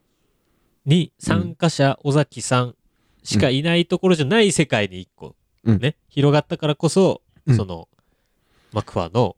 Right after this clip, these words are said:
Speaker 2: うん。
Speaker 1: 人がより
Speaker 2: そうそうそうそう。
Speaker 1: 広く見れるようになったというか。
Speaker 2: うん。ジーエムのおかげだよ、だから。
Speaker 1: うん。二郎さんね。
Speaker 2: うん。
Speaker 1: その、あそこはすごい良かったな。
Speaker 2: そうだよ。
Speaker 1: うん。
Speaker 2: で、
Speaker 1: で、
Speaker 2: その後ね、
Speaker 1: うん。
Speaker 2: だからね、あの、マクファーの家に行って、
Speaker 1: うん。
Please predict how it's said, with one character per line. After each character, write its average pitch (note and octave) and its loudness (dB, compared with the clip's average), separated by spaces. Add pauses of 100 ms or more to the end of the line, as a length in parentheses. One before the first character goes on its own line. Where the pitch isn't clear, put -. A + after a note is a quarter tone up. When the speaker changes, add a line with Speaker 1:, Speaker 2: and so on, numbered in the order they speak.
Speaker 2:
う A#2 -2
ん。 F#2 -2
Speaker 1:
人 B2+ -2
が C3 2
よ A#2 2
り A2+ -4 (200)
Speaker 2:
そ C3+ 2
う G#2+ -2
そ G2+ -2
う - 2
そ - -
う F#2+ 0
そ G2 -4
う。 - -2
Speaker 1:
広 D#3 2
く F#2+ -12
見 F#2 -6
れ F#2+ -2
る F2 -4
よ E2+ -6
う E2 -20
に G2 -4
な - -2
っ - -4
た F#2+ -6
と - -12
い - -10
う - -10
か。 A#2 -2
Speaker 2:
う - 4
ん。 A#2+ 4
ジ B2 4
ー B2+ 4
エ B2 4
ム B2 2
の A#2+ 2
お A2+ 0
か B2 0
げ B2 2
だ A2 0
よ、 F2 0
だ F2+ -4
か F2+ -6
ら。 F2 -2
Speaker 1:
う - -4
ん。 - -6 (260)
二 G#2+ -2
郎 F#2 2
さ E2 -16
ん D#2+ -20
ね。 A#2+ 2
Speaker 2:
う A2 4
ん。 G#2 0
Speaker 1:
そ - -20
の、 D#2 -20 (1000)
あ A2+ 0
そ - -6
こ A2+ -4
は G#2+ 0
す - -8
ご G2 0
い E2 -4
良 F2 -2
か - -12
っ - -20
た - -20
な。 - -16
Speaker 2:
そ A2+ 2
う F2+ 0
だ - -10
よ。 E2 -6
Speaker 1:
う E2+ -10
ん。 E2 -14 (160)
Speaker 2:
で、 B2+ 0
Speaker 1:
で、 - -
Speaker 2:
そ D3 0
の E3+ 2
後 B2+ -2
ね、 G#2+ 0 (240)
Speaker 1:
う F#2+ -18
ん。 F2+ -16
Speaker 2:
だ A2+ -4
か E2+ 0
ら F2 2
ね、 G#2 0 (120)
あ A2 -2
の、 G2 -4 (480)
マ C3+ 2
ク - -6
フ A#2 0
ァ - 2
ー - -8
の G2 -4
家 B2+ 2
に A#2+ -8
行 A2+ -10
っ - -20 (120)
て、 E3 2
Speaker 1:
う A2+ -18
ん。 G2 -20